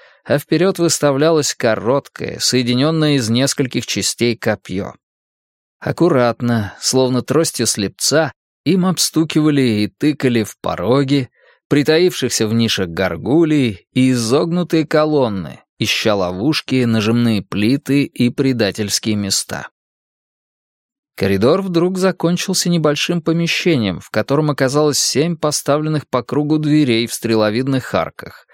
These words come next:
и углы тут, по крайней мере, были уже прямыми, потолок сверху, а пол с мозаикой из малахита разных оттенков внизу. Безумная перспектива закончилась вместе с коридором.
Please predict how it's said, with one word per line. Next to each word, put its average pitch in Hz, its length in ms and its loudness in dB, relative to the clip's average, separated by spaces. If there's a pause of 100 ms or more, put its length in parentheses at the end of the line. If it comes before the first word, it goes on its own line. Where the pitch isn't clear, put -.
(300)
и - 100 0
углы 147 320 2
тут, 107 220 -6
по 104 140 -2
крайней 175 300 -2
мере, 170 220 0
были 156 220 2
уже 151 280 2
прямыми, 180 680 -2 (300)
потолок 175 440 -2
сверху, 127 680 0 (300)
а - 120 -8
пол 180 280 0
с - 100 -4
мозаикой 160 560 0
из 135 80 0
малахита 143 580 0
разных 131 380 0
оттенков 120 800 -4 (100)
внизу. 135 580 -2 (760)
Безумная 170 560 2
перспектива 131 920 0
закончилась 120 920 -4
вместе 92 420 -4
с - 100 0
коридором. 101 640 -4